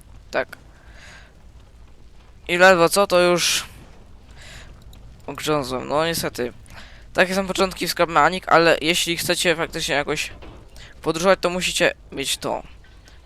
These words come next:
Bo znaczy po prostu wiadomo, e, zużywa się jedzenie, picie, no i też niezbyt komfortowo się generalnie pro-, podróżuje. Jakby to było bardziej komfortowe. <laughs> To niezbyt, ale jednak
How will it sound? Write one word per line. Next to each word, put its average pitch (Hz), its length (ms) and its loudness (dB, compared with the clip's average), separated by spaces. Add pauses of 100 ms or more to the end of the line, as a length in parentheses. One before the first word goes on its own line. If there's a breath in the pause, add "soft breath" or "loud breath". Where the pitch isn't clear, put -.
Bo 143 60 0
znaczy 165 180 0
po 170 40 -8
prostu 165 320 -6
wiadomo, 147 420 -2 (960 loud breath)
e, 127 520 -4
zużywa 165 420 2
się 175 140 -2
jedzenie, 196 460 0
picie, 190 440 0
no 160 140 0
i 160 140 -4
też - 460 -4
niezbyt 160 380 -6
komfortowo 151 800 -6 (600 soft breath)
się - 180 -6
generalnie 156 280 2
pro-, - 300 -4 (260)
podróżuje. 156 720 -4 (840 soft breath)
Jakby 147 180 -2
to 175 120 -2
było 165 120 2
bardziej 143 300 4
komfortowe. 135 720 -6
<laughs> 165 180 -12 (3000 loud breath)
To 151 100 -6
niezbyt, 196 380 0
ale 165 220 4
jednak 160 440 -2